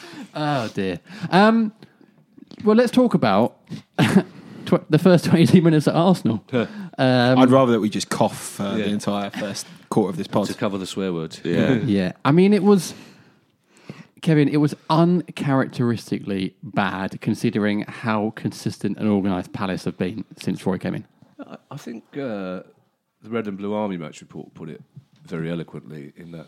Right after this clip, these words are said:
Speaker 2: in Roy Hodgson, we've probably got the first manager in years who's proactive, who changes things when things don't go right.
Speaker 1: Yeah.
Speaker 2: Who'll change tactics, players,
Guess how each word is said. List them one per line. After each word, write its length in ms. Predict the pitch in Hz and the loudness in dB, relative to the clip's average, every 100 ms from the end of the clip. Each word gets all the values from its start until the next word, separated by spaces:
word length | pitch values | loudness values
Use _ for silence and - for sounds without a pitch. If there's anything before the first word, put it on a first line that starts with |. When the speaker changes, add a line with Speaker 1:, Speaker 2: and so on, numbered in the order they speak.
| _ _ _ _ - | _ _ _ _ -12
Speaker 2:
in 180 | 92 | -8
Roy 160 | 101 95 | -4 -4
Hodgson, 500 | 92 87 - 80 73 _ _ _ _ | -6 -8 -12 -14 -18 _ _ _ _
we've 120 | 85 | -14
probably 200 | - 98 | -6 -6
got 140 | 92 82 | -6 -8
the 60 | |
first 420 | - 95 87 - | -8 -6 -6 -6
manager 300 | 90 87 82 85 | -8 -8 -6 -8
in 80 | |
years 440 | 87 87 78 78 - _ - | -4 -4 -4 -8 -18 _ -16
who's 440 | 90 82 - - _ _ _ | -12 -12 -14 -20 _ _ _
proactive, 560 | - 87 85 71 87 82 | -8 -4 -4 -8 -12 -12
who 140 | 87 | -12
changes 420 | 82 95 82 82 - | -10 -10 -10 -12 -14
things 260 | 85 78 | -14 -12
when 100 | 85 | -16
things 260 | 73 85 78 | -14 -16 -14
don't 180 | 82 71 | -16 -12
go 140 | 82 | -10
right. 280 | 82 82 80 _ | -8 -10 -12 _
Speaker 1:
Yeah. 140 | - - _ _ _ _ _ _ _ _ _ _ | -20 -20 _ _ _ _ _ _ _ _ _ _
Speaker 2:
Who'll 160 | - 90 | -14 -14
change 300 | - 82 80 | -12 -12 -12
tactics, 460 | - - - - - | -14 -16 -16 -18 -14
players, 580 | 87 85 82 - - | -10 -10 -10 -14 -20